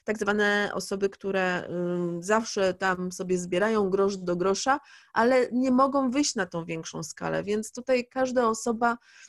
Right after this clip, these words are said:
ym, może mieć troszkę inne, inne wyzwania finansowe. Na przykład archetyp gwiazdy, no to tutaj jest, y, bardzo du-, kwestia zapożyczania się i wydawania więcej niż się ma.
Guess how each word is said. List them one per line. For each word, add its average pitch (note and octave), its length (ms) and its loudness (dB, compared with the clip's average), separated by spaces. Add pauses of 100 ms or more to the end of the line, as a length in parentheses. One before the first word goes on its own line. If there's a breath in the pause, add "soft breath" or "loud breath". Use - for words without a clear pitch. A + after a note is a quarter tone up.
(160)
ym, G#3 360 -2
może A#3+ 240 2
mieć A#3 220 0
troszkę A3+ 340 -6 (120)
inne, G#3 720 4 (380)
inne B3 300 4
wyzwania A3 460 2
finansowe. D#3+ 760 -4 (580 soft breath)
Na G3 80 -2
przykład A3+ 280 0
archetyp A3 420 0
gwiazdy, G3+ 760 2
no A#3 120 0
to A#3+ 320 2
tutaj A3+ 400 -2
jest, G#3 340 2
y, F#3+ 420 2
bardzo G#3+ 460 -2 (640)
du-, F#3 300 -2
kwestia G3 920 2
zapożyczania G3 840 -2
się G3 160 -8
i F3+ 140 -2
wydawania F3 560 -2
więcej E3+ 420 -4
niż D#3 160 -8
się - 200 -6
ma. B2+ 200 -2